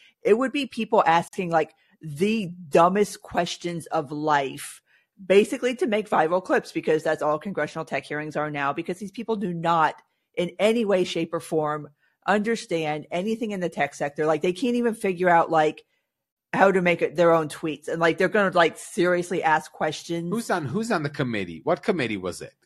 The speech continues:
Speaker 2: I gotta, I gotta fu-, I gotta fucking see. Somebody
Speaker 1: Is,
Speaker 2: call in.
Speaker 1: is, is anybody on the committee under the age of sixty?
Speaker 2: Well, no, I
Speaker 1: First
Speaker 2: just wanna
Speaker 1: off.
Speaker 2: see. Hold on. S B F,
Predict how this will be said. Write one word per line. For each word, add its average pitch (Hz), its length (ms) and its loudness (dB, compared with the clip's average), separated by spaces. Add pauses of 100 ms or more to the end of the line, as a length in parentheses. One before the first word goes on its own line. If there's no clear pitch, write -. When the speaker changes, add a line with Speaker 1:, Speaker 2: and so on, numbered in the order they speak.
Speaker 2:
I 151 140 0
gotta, 156 320 0
I 170 100 2
gotta 165 280 2
fu-, - 120 -4
I 117 200 0
gotta 143 240 0
fucking 104 340 -8
see. 82 180 -14
Somebody 196 340 -4
Speaker 1:
Is, - 180 4
Speaker 2:
call 110 380 4
in. 73 280 -12
Speaker 1:
is, 202 140 4
is 202 220 4
anybody 240 480 2
on 196 180 4
the 185 80 0
committee 170 460 -2
under 190 320 2
the 185 260 -4
age 160 440 -2
of 156 140 -2
sixty? - 600 -10
Speaker 2:
Well, 165 80 -2
no, 180 60 2
I 170 60 4
Speaker 1:
First 190 140 10
Speaker 2:
just - 80 -4
wanna 196 220 4
Speaker 1:
off. 131 60 -2
Speaker 2:
see. 120 520 -2
Hold 110 340 -4
on. 78 280 -14 (100)
S 139 260 -8 (100)
B 135 200 -4
F, 113 460 -6